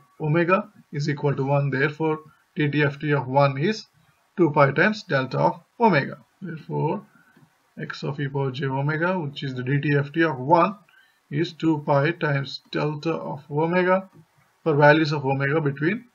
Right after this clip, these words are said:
for values of omega between minus pi and plus pi. Thus, to summarize, the D T of t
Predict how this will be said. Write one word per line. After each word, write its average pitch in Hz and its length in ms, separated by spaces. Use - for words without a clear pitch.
for 156 140
values 151 320
of 160 100
omega 147 380
between 151 340
minus 135 380
pi 165 340
and 208 160
plus 143 320
pi. - 180
Thus, 180 180
to 165 80
summarize, 165 500
the 147 80
D 170 220
T 202 160
of 196 180
t 240 220